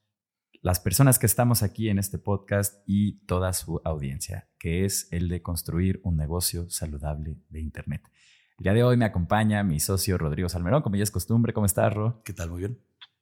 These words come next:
Speaker 1: Qué gusto, hermano. Un día más de grabación. El sol no nos acaricia los rostros porque ahora cerramos las cortinas y montamos nuestro bellísimo estudio. Por favor, vayan a YouTube a ver cómo nos quedó nuestro background y la producción que preparamos con ustedes en video.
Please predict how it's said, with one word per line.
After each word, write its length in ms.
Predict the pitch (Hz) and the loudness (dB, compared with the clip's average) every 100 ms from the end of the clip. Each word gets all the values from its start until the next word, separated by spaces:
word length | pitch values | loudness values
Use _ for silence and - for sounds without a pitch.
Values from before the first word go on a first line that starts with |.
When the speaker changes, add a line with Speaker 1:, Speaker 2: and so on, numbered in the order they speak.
| _ - | _ -2
Speaker 1:
Qué 100 | 78 | 2
gusto, 300 | 82 - 82 | 2 0 -2
hermano. 420 | 85 90 87 90 | 0 2 0 0
Un 360 | 101 104 101 95 | 2 4 4 2
día 240 | 98 95 | 0 0
más 320 | 90 87 87 | 0 -2 -2
de 80 | 82 | -4
grabación. 720 | 80 76 76 - 92 95 95 - | -4 -4 -4 -4 0 0 0 -2
El 160 | 82 | -4
sol 400 | - 95 95 95 90 | -2 -2 -2 -2 -4
no 280 | 90 101 | -2 0
nos 200 | 110 104 | 2 0
acaricia 500 | 98 85 85 92 95 | -2 -4 -4 -4 -4
los 200 | 87 78 | -4 -4
rostros 440 | 82 104 - 110 107 | -2 -2 -2 -4 -4
porque 260 | - 76 | -6 -4
ahora 580 | 80 87 92 92 - _ - | -2 0 0 0 -4 _ -8
cerramos 480 | - 78 90 101 | -6 -2 0 2
las 160 | 98 87 | 0 -2
cortinas 560 | 85 - 101 98 101 92 | -6 -4 -2 0 0 -4
y 60 | |
montamos 540 | 80 76 78 92 90 87 | -6 -6 -4 -4 -4 -6
nuestro 280 | 80 - 76 | -6 -6 -4
bellísimo 360 | 80 101 95 | -2 0 0
estudio. 720 | 87 - 123 123 113 123 165 - _ _ | -2 0 0 2 2 0 0 -6 _ _
Por 120 | - 78 | -6 0
favor, 340 | 90 107 113 | 4 6 6
vayan 320 | 107 113 113 | 6 4 4
a 60 | 92 | 4
YouTube 400 | 98 98 104 95 | 2 2 -2 0
a 80 | 82 | 0
ver 200 | 82 92 | 0 0
cómo 160 | 104 98 | 2 2
nos 180 | 92 - | 2 0
quedó 300 | 82 82 95 | -2 0 2
nuestro 320 | 92 - 80 | 2 0 0
background 520 | 90 98 95 98 98 - - _ _ | 2 0 -2 -4 -4 -8 -20 _ _
y 140 | - 131 | 2 6
la 160 | 131 | 6
producción 340 | 120 110 113 113 | 6 2 2 0
que 60 | |
preparamos 420 | 101 110 104 101 - | 0 0 2 0 2
con 140 | 107 | 0
ustedes 500 | 90 - 95 98 - | 0 -2 -2 -2 0
en 160 | 95 87 | 2 2
video. 480 | 78 107 120 190 | 4 4 4 2